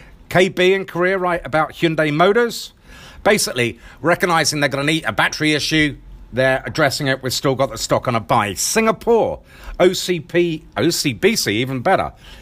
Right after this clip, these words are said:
Margin surprise. Thailand Way with Tisco. Land and House come out with a beat. Indorama, miss. C P Potpan,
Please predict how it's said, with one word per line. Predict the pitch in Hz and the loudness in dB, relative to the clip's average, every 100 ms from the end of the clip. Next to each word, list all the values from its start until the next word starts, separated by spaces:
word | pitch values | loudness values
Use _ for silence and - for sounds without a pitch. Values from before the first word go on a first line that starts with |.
| - | -2
Margin | 160 185 - 160 | 2 2 2 -4
surprise. | - 135 - 151 101 78 73 - - - - - - - - - - - - - - - - | -4 -4 0 2 2 -2 -10 -12 -18 -20 -20 -20 -20 -20 -18 -18 -20 -20 -20 -20 -20 -18 -2
Thailand | 208 214 202 160 | 2 4 4 2
Way | 107 101 | 0 0
with | 110 | -4
Tisco. | - 180 - - 82 78 - - - | 0 0 0 -2 -2 -4 -10 -16 -2
Land | 156 190 | 0 2
and | 185 | 2
House | 151 208 - | 2 2 0
come | - 170 | -2 0
out | 160 143 | 0 0
with | |
a | 131 | -2
beat. | 101 - 175 233 - - - - - - - - - - - - - - - - - - - - - - - - - - | -4 -2 0 0 -4 -20 -20 -20 -20 -20 -20 -20 -20 -20 -20 -20 -20 -20 -20 -20 -20 -20 -20 -20 -20 -20 -20 -20 -20 -6
Indorama, | 160 175 180 175 185 196 196 175 - - - - - - | 0 2 4 4 2 0 -2 -6 -16 -20 -20 -20 -20 -12
miss. | 139 135 175 185 - - - - - - | -4 0 2 0 -4 -8 -12 -16 -18 -12
C | - 208 | -4 -2
P | 208 - | -2 -6
Potpan, | - - 202 - 131 98 87 | -4 -2 -2 -2 -2 -2 -4